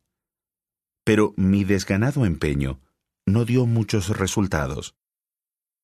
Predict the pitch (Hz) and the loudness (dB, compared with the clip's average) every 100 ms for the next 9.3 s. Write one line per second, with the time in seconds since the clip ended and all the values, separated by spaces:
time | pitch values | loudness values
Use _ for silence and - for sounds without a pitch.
0 | _ - 98 95 90 80 85 76 82 85 | _ -2 0 2 0 0 -2 0 0 0
1 | 95 98 80 90 76 - 87 90 87 90 | 0 0 0 -2 -4 -2 0 0 0 -2
2 | - 98 107 117 117 - 101 - 107 92 | 0 0 0 -2 -2 -2 -2 2 2 2
3 | 92 - 82 - 110 123 131 117 82 73 | -2 -2 -4 -2 -2 -2 -2 -2 -2 -4
4 | - 80 82 - - 98 156 110 - _ | -2 0 0 -2 -2 -2 -2 -4 -6 _
5 | _ _ _ _ _ _ - 165 190 165 | _ _ _ _ _ _ 0 2 4 4
6 | 110 82 80 80 82 104 107 - 78 62 | 2 2 0 0 0 0 0 0 -2 -4
7 | - - _ _ _ - 80 78 - 71 | -12 -18 _ _ _ -2 0 0 -2 -2
8 | 76 104 160 165 147 120 101 87 90 78 | 0 2 0 0 -2 0 -2 -2 -4 -2
9 | 78 69 69 | -2 -4 -10